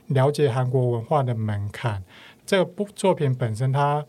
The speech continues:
本来就蛮有魅力的，尤其是在美术的方面，就看一群人穿着那个服装在那个像迷宫的楼梯那边走动，或者进到大通铺那边，我觉得这些画面都蛮新鲜，蛮有，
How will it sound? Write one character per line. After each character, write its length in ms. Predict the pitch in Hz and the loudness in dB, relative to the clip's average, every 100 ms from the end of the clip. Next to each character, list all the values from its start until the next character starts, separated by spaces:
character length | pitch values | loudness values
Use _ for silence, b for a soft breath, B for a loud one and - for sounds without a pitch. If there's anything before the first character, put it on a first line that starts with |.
| B B B B | B B B B
本 140 | 131 | 0
来 100 | 123 | 2
就 140 | 151 196 | 2 2
蛮 160 | 135 | 2
有 100 | 131 | 0
魅 240 | 117 135 123 | 0 0 0
力 160 | 127 | 0
的， 80 | 113 | 0
尤 140 | 123 | 0
其 180 | 135 143 | -2 -2
是 160 | 139 143 | -2 0
在 260 | 147 143 | 2 2
美 220 | 131 117 101 | 2 0 -2
术 220 | - 139 | -4 -4
的 80 | 113 | -4
方 280 | - 113 | -2 -2
面， 220 | 113 117 110 | -2 -2 0
就 80 | |
看 260 | 147 170 165 | 0 0 -2
一 60 | 165 | -6
群 220 | - 135 | -2 0
人 160 | 117 110 | 0 -2
穿 240 | - 135 | 0 0
着 80 | 131 | 2
那 180 | 135 131 | 2 0
个 100 | 123 B B | -2 B B
服 240 | - 127 123 | -4 -2 2
装 260 | 147 135 | 2 2
在 180 | 143 147 | 2 0
那 120 | 147 | 0
个 520 | 127 123 113 113 110 110 B B | -4 -4 -2 -2 -4 -8 B B
像 180 | - 175 | -2 -2
迷 220 | 156 123 | 0 -2
宫 220 | 120 131 135 | 0 0 2
的 280 | 123 117 110 | 0 0 -2
楼 220 | 117 113 | -2 -4
梯 160 | 156 | -2
那 60 | 135 | 0
边 180 | 139 139 | 0 -2
走 300 | - 110 101 - | -4 -6 -6 -2
动， 260 | 110 107 - B B | 0 0 -8 B B
或 120 | 170 | 0
者 60 | 160 | 0
进 240 | 156 160 | 0 -2
到 160 | 147 143 | 2 0
大 240 | 139 147 | 0 -2
通 260 | 135 127 123 | 0 0 0
铺 180 | 139 127 | 0 0
那 100 | 123 | 0
边， 260 | 123 120 | 0 -2
我 80 | 113 | 0
觉 120 | 110 | 2
得 60 | 156 | 2
这 100 | 180 | 2
些 100 | 185 | 0
画 240 | 185 185 | 2 2
面 160 | 160 147 | 2 0
都 300 | 139 139 139 B B B B | 0 0 -2 B B B B
蛮 340 | 131 123 123 | 2 2 2
新 300 | 127 - 143 | 0 -2 -4
鲜， 240 | 135 147 139 | 0 0 2
蛮 240 | 127 127 | 2 2
有， 420 | 127 120 107 104 | 2 0 -2 -4